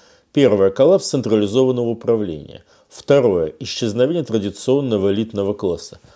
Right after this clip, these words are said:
Но сколько ни говоришь каждому элитному классу, что вот это происходит, они никогда в это не верят. Третье. Коллапс централизованной экономики. Так называемый переход на низкую,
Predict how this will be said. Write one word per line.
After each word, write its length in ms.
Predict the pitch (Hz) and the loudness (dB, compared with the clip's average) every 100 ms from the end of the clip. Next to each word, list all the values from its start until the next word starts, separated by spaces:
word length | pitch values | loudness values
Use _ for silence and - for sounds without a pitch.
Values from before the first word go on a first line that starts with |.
| _ _ - | _ _ -6
Но 120 | 120 | -6
сколько 460 | - - 170 170 | -6 -2 -2 0
ни 140 | 113 113 | -4 -2
говоришь 560 | 113 113 135 123 - | -2 2 0 0 -6
каждому 580 | - 120 107 92 101 101 | 0 2 2 -4 -2 0
элитному 440 | 110 107 104 104 110 | 0 -2 -4 -4 -2
классу, 360 | 135 117 - | 0 0 -2
что 220 | - - | -10 -2
вот 260 | 107 127 - | 2 2 4
это 260 | 123 - - | 4 4 -2
происходит, 840 | 85 87 90 - - 156 - - _ _ _ _ - | -6 -8 -8 -10 -6 -6 -6 -20 _ _ _ _ -8
они 260 | 101 107 | -2 0
никогда 600 | 110 110 - 92 92 123 | 0 0 0 -2 0 -2
в 80 | 90 | -4
это 220 | 82 - | -8 -10
не 180 | 85 85 | -12 -10
верят. 300 | 76 - _ _ - _ _ _ - _ - - - - - - | -12 -16 _ _ -20 _ _ _ -20 _ -20 -20 -20 -20 -20 0
Третье. 420 | 156 165 127 - | 4 6 6 2
Коллапс 400 | - 131 151 127 | 4 6 6 4
централизованной 840 | - 123 113 113 110 139 131 120 117 | 0 4 4 6 6 4 4 2 0
экономики. 680 | 117 120 98 76 69 - - _ _ _ | 2 -2 -2 -8 -14 -18 -20 _ _ _
Так 220 | - 110 | -2 2
называемый 680 | 135 113 143 160 185 156 120 | 0 2 4 4 4 2 -2
переход 880 | 110 120 120 110 - 170 180 175 - | 0 0 0 -2 -4 0 0 -2 -10
на 480 | 110 113 135 151 139 _ _ _ _ _ - - _ _ 120 | -4 0 0 0 -4 _ _ _ _ _ -20 -20 _ _ -2
низкую, 1000 | 135 170 147 - - 131 127 123 117 | 2 2 0 -6 -2 4 6 6 4